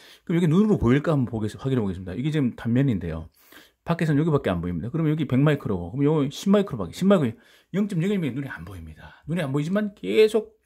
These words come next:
파먹고 나중에는 구멍이 발생되는, 아주 미세한 구멍이 발생돼서 계속 공격해서 구멍이 뚫리는, 요게 이제, 예, 공식의 어떤 특성인데요. 자, 그러면 아까 그럼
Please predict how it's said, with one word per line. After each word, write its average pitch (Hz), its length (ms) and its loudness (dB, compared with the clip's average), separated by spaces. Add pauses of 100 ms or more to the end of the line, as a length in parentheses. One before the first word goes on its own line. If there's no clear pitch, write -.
(320)
파먹고 190 320 0
나중에는 156 360 0
구멍이 120 380 -2
발생되는, 92 520 -8 (580)
아주 202 200 -2
미세한 160 320 2
구멍이 123 240 0
발생돼서 104 500 -6
계속 123 300 -8
공격해서 110 560 -4
구멍이 113 280 -2
뚫리는, 101 320 -4 (340)
요게 120 200 0
이제, 107 400 -4 (500)
예, 90 280 -4 (720)
공식의 123 380 -4
어떤 98 240 -6
특성인데요. 107 560 -2 (340)
자, 113 140 -6
그러면 170 300 -2
아까 135 340 0 (1300)
그럼 160 260 2